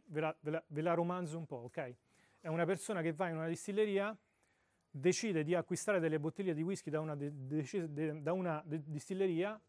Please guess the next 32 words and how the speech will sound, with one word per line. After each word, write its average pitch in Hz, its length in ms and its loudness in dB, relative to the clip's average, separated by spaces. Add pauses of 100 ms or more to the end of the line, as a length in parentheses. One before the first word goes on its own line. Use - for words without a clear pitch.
va 139 140 -8
per - 100 -10
esempio 147 240 -6
in 165 60 -4
Okroisk, 202 500 2 (720)
prende, 175 320 4
acquista 196 320 0
quelle 208 160 4
botti, 180 340 0
se 170 160 -2
le 170 80 4
porta 170 260 0
nel 156 140 -2
suo 190 160 0
magazzino, 160 600 -2 (420)
le 147 140 -2
fa 170 180 4
maturare 151 480 0
sempre - 260 -10
nel 147 100 -8
suo 175 120 -8
magazzino 151 320 -4
in 151 60 -4
Scozia. - 360 0
Attenzione, 156 340 -6
le 147 100 2
botti 180 520 2 (100)
non 165 280 -2
possono 214 380 -2
uscire 208 240 0
dalla 196 160 6
Scozia. 151 480 4